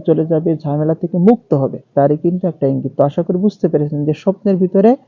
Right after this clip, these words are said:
সাদা রঙের, সাদা কালারের ডিম দেখলে কি হয়। তো সবশেষে বলবো যে স্বপ্নের ভিতরে সাদা ডিম দেখেন আর লাল ডিম দেখেন, ডিম কিন্তু কোনো ফ্যাক্ট নয়। স্বপ্ন তিন ধরনের হয়,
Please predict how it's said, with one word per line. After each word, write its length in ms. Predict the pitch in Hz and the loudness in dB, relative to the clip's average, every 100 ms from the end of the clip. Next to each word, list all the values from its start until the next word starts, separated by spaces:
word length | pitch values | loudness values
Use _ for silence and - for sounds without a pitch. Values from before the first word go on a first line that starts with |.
| _ _ - | _ _ -20
সাদা 500 | - 165 160 170 165 | 0 4 6 6 6
রঙের, 320 | 156 151 135 - | 6 4 0 -2
সাদা 340 | - 147 151 | 0 4 4
কালারের 440 | 147 143 151 185 | 4 4 4 2
ডিম 400 | 165 147 139 - | 0 -2 -2 -4
দেখলে 280 | 143 135 156 | -6 -6 -6
কি 160 | - 131 | -8 -10
হয়। 180 | 117 - | -10 -8
তো 80 | - | -4
সবশেষে 440 | - 185 202 - 214 | 0 0 0 0 4
বলবো 320 | 208 165 175 - - - _ | 6 6 2 -2 -20 -20 _
যে 100 | 180 | 2
স্বপ্নের 400 | 170 208 208 202 | 4 2 4 2
ভিতরে 260 | 190 196 196 | 2 0 -4
সাদা 360 | - 156 156 156 | 0 2 4 4
ডিম 220 | 170 175 | 2 0
দেখেন 380 | 170 165 175 - | -2 0 -2 0
আর 120 | 165 | 0
লাল 380 | 151 139 135 127 | 2 2 2 0
ডিম 200 | 131 120 | -2 -2
দেখেন, 300 | 131 123 117 - 135 | -6 -10 -14 -18 0
ডিম 220 | 180 208 | 4 4
কিন্তু 280 | 202 220 208 | 2 0 0
কোনো 180 | 214 196 | 0 0
ফ্যাক্ট 320 | 190 180 175 - | 2 0 0 -4
নয়। 120 | 131 127 _ _ _ | -10 -12 _ _ _
স্বপ্ন 300 | - 202 214 | -2 2 2
তিন 260 | 202 190 160 | 0 0 0
ধরনের 420 | 151 151 151 151 | 0 0 0 0
হয়, 320 | 143 147 165 | 4 4 4